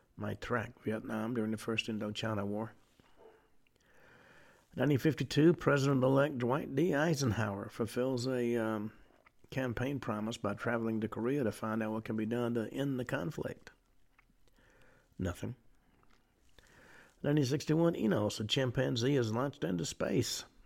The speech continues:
The spacecraft orbits the Earth twice and splashes down off the coast of Puerto Rico. Enos went over to be, went on to be elected to Congress. Almost became speaker. Only downside was he couldn't talk.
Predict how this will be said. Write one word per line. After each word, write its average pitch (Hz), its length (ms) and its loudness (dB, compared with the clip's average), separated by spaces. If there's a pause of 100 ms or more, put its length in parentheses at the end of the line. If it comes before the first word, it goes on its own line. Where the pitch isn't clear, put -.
(400)
The - 60 -16
spacecraft 107 600 -2
orbits 113 320 0
the 113 160 -4
Earth 110 180 2
twice 117 440 -2
and 110 100 -2
splashes 113 440 -2
down 123 220 -2
off 113 120 -2
the 117 80 -10
coast - 360 -4
of 104 80 -10
Puerto 120 260 -4
Rico. 131 400 0 (720)
Enos 139 300 6
went 117 180 2
over 117 240 4
to 113 80 2
be, 107 240 2 (240)
went 117 200 2
on 123 140 2
to 113 60 2
be 113 120 4
elected 113 400 0
to - 80 -4
Congress. 123 580 -2 (1500)
Almost 131 380 2
became 120 320 0
speaker. 139 420 0 (1700)
Only 104 180 -4
downside 101 720 -2
was 110 220 -2
he 104 80 -4
couldn't 107 280 -2
talk. - 380 -4